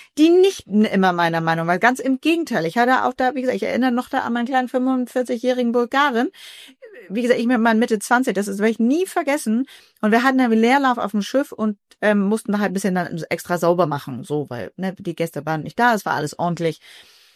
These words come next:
Und ich hab ihn halt darum gebeten, weil das schwer war und oben, ne, aber das mitmachen kann, so. Und dann sagt er, „Ja, ne, hier sind ja genug Frauen.“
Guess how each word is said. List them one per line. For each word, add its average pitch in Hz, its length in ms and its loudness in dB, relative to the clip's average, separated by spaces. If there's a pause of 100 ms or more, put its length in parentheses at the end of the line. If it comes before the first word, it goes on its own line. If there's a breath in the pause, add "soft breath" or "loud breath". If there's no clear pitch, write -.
(120 soft breath)
Und 202 220 2
ich 233 140 0
hab 240 100 2
ihn 240 200 4
halt 233 140 4
darum 202 200 2
gebeten, 208 320 2
weil 202 80 4
das 185 100 0
schwer 220 280 4
war 196 120 4
und 196 160 0
oben, 240 500 4
ne, 202 160 0
aber 202 140 2
das 196 180 -4
mitmachen 170 600 -4
kann, 95 340 -12
so. 156 220 -8 (420 soft breath)
Und - 140 0
dann 220 100 6
sagt 233 140 2
er, 226 60 4
„Ja, 220 180 6
ne, 226 60 4
hier 220 160 2
sind 214 100 2
ja 208 80 4
genug 196 240 0
Frauen.“ 143 480 -6